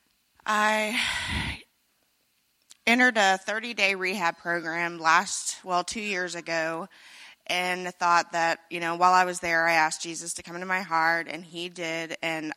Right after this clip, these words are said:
I felt good. I never, I thought, "Okay, I'm done with this." For the thirty days I was there, I didn't have any cravings. I thought I would be fine.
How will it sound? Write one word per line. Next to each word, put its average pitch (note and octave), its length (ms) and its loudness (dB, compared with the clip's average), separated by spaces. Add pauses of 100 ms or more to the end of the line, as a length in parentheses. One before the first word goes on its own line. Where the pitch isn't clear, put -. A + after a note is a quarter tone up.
I D#3+ 140 0
felt E3+ 320 -2
good. F#3+ 300 -2
I B2+ 100 0
never, D#3 440 -6 (140)
I D#3 120 -6
thought, D#3 240 -6
"Okay, E3+ 260 -8
I'm F3 140 -6
done F#3 240 0
with F3 120 -14
this." D3+ 440 -6
For E3 100 -10
the C#3 80 -12
thirty E3 260 -6
days E3 240 -6
I D#3+ 120 -8
was E3 100 -10
there, F3 200 0
I - 20 0
didn't E3+ 180 -12
have D#3 120 -10
any D#3 120 -14
cravings. F3 640 -8 (420)
I F3+ 80 -2
thought E3+ 220 0
I E3+ 80 2
would F3 140 -4
be F3 120 -8
fine. F3+ 600 -8